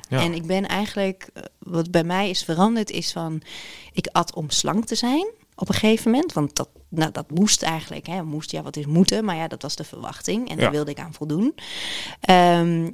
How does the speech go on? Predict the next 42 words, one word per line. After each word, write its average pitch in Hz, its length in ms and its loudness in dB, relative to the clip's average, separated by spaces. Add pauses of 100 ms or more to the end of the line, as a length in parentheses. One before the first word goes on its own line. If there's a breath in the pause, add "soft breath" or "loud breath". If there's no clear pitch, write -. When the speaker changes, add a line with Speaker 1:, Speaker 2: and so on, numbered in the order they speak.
Speaker 2:
en 185 260 2
ik 196 100 -4
ben 165 220 0
nu 151 260 -4
gaan - 220 -8
eten 143 240 -4
omdat 160 180 -4
ik - 80 -12
gezond 196 380 2
wil - 140 -4
zijn. - 180 -4
Dus 160 140 -2
een 170 80 4
hele 202 240 6
andere, 175 380 2
eh, 156 200 2
Speaker 1:
Ah, 151 60 0 (140)
ja. 95 400 4
Speaker 2:
definitie 170 520 -2
heb 170 100 -4
ik - 100 -8
er 151 200 -6
zelf 151 220 -6
aangegeven. - 580 -12
Dus 175 160 -4
ik 180 200 -6 (220 soft breath)
Speaker 1:
Wat 120 180 4
is - 80 4
dan 127 120 4
die 123 120 4 (140)
verandering 120 460 4
geweest 135 300 2
als 120 120 -4
je 131 60 -4
naar 120 140 2
je, 120 120 6
je, 120 480 0
je, 123 260 -2
je, 131 260 -4
je 113 100 0
bord 120 220 6
kijkt? 131 340 -4